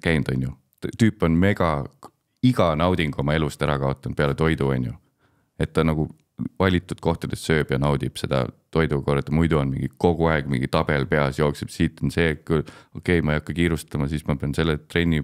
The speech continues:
valgupulber sinna. Ja siis mõtled, ta on mingi ko-, viis aastat seda elu elanud. Ja siis näed teda duši all nagu alasti, siis mõtled, selle nimel või? Tal on nagu nii tugev karvkate, et see esiteks varjab ära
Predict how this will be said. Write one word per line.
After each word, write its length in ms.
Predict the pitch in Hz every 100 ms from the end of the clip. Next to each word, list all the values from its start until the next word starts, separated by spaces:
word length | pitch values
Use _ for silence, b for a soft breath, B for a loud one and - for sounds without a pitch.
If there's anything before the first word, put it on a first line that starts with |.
| -
valgupulber 640 | 82 82 78 85 78 69 76
sinna. 380 | 82 82 69 - b b b b
Ja 60 | 80
siis 100 | 87
mõtled, 240 | 90 -
ta 140 | - 82
on 80 | 80
mingi 240 | 64 87 78
ko-, 220 | - 98 -
viis 240 | 104 95 90
aastat 320 | 85 - -
seda 160 | 76
elu 160 | 85 85
elanud. 380 | 85 80 69 - _ -
Ja 80 | 101
siis 160 | 104 104
näed 240 | 117 - -
teda 180 | 85 78
duši 320 | 80 101 - 82
all 160 | 71
nagu 160 | 73 78
alasti, 320 | 85 80 76
siis 80 | 80
mõtled, 240 | 76 71 _ _
selle 420 | - - 90 80 69
nimel 320 | 73 67 65
või? 160 | - - _ b b b b _ _ _ _ _ _ _ _
Tal 180 | 117 117
on 80 | 104
nagu 180 | 98 104
nii 220 | 123 110
tugev 340 | 113 107 82
karvkate, 600 | 76 98 85 85 85 76 65
et 160 | -
see 140 | 80 90
esiteks 320 | 90 - 240
varjab 320 | 92 87 78
ära 200 | 92 104